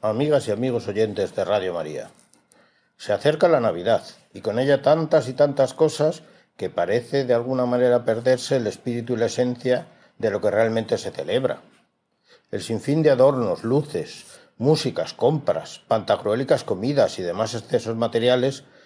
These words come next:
parecen un dislate si lo comparamos con la sencillez y la enorme trascendencia espiritual de lo que realmente celebramos. No quiero decir con ello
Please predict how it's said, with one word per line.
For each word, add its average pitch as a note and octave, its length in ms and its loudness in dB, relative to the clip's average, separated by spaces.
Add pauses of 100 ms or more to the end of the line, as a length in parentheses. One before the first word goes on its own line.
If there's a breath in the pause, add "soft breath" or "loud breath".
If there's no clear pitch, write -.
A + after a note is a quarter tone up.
(320 soft breath)
parecen B2+ 420 2
un C#3 100 0
dislate B2 680 0
si - 160 -6
lo G2 100 -2
comparamos G2 520 0
con A2+ 140 0
la G#2+ 80 -4
sencillez A#2 840 -6
y G#2+ 120 -8
la E2 100 -2
enorme A2 480 0
trascendencia F2+ 800 -4
espiritual G#2 720 -2 (420 soft breath)
de G#2+ 140 0
lo G2 120 -2
que F#2+ 120 0
realmente E2+ 460 -2
celebramos. C#2+ 760 -10 (1120)
No D3+ 200 0
quiero F3+ 200 6
decir A2+ 220 0
con F#2+ 180 -2
ello C3+ 360 0